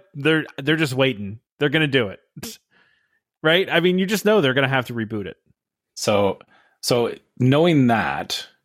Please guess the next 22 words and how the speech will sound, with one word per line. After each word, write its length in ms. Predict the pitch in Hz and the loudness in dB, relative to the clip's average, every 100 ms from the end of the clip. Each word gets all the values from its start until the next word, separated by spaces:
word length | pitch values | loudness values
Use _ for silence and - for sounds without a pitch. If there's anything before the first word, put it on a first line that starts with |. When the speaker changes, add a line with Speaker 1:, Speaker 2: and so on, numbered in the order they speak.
| - | -2
Speaker 2:
maybe 280 | 117 131 131 | 0 4 2
I'll 100 | 113 | 2
throw 240 | - 107 | 0 0
one 160 | 98 98 | 0 -2
more 400 | 95 87 85 - | -2 -2 -4 -8
escape 360 | - 92 85 | -10 -10 -10
room 120 | 85 | -12
idea 380 | 76 76 82 78 | -12 -12 -12 -12
out 140 | 76 - | -12 -12
there, 200 | 71 73 | -14 -14
and 120 | 80 | -14
that 100 | 90 | -14
would 120 | 98 | -8
be 120 | 107 | -8
Atlantis. 960 | 95 73 73 71 - - - - - - _ _ _ _ _ _ | -8 -12 -12 -12 -16 -10 -8 -8 -10 -16 _ _ _ _ _ _
Speaker 1:
Oh, 100 | 165 | -6
wow. 120 | 135 | -2
Speaker 2:
Just 340 | 101 123 - - _ - | -2 0 -2 -4 _ -4
for 160 | - | -2
something, 480 | 117 120 107 113 104 | 2 0 0 0 0
you 100 | 95 | 0
know, 300 | 92 90 90 | 0 -2 -4